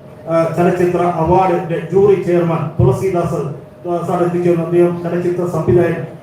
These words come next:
അദ്ദേഹം രണ്ടു മൂന്ന് പേർക്ക് ഇവിടെ അവാർഡുകൾ കൊടുക്കുന്നുണ്ട്. അദ്ദേഹത്തെ ഞാൻ ആദരവോടുകൂടി സ്വാഗതം ചെയ്യുന്നു. അഖില ആനന്ദ്, അതുപോലെ തന്നെ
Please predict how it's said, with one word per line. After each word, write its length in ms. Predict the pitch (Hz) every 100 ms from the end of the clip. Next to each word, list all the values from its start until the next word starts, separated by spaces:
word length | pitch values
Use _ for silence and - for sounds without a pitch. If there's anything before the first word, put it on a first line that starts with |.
| - -
അദ്ദേഹം 580 | 160 180 180 175 170 165
രണ്ടു 180 | 175 180
മൂന്ന് 200 | 175 175
പേർക്ക് 220 | 170 170
ഇവിടെ 360 | 170 165 175
അവാർഡുകൾ 440 | 156 165 175 180 175
കൊടുക്കുന്നുണ്ട്. 760 | 160 - - 165 170 170 - 160
അദ്ദേഹത്തെ 560 | 175 170 165 160 147 147
ഞാൻ 180 | 160 165
ആദരവോടുകൂടി 480 | 170 175 165 165
സ്വാഗതം 360 | 160 175 175 170
ചെയ്യുന്നു. 560 | 165 175 175 180 - - -
അഖില 300 | 156 170 185
ആനന്ദ്, 540 | 180 170 170 165 175 175
അതുപോലെ 380 | 175 180 175
തന്നെ 220 | 175 165